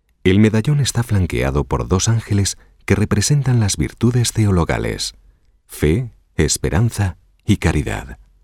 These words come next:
La iglesia conserva una capilla del antiguo convento de San Francisco,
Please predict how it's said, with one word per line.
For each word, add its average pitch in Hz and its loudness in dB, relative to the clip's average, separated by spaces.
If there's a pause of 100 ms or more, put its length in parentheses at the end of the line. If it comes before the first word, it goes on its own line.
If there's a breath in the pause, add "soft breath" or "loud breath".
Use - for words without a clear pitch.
(840)
La 85 2
iglesia 123 0
conserva 87 2
una 87 2
capilla 90 -2
del 85 0
antiguo 73 0
convento 73 0
de 71 -2
San 60 -2
Francisco, - -4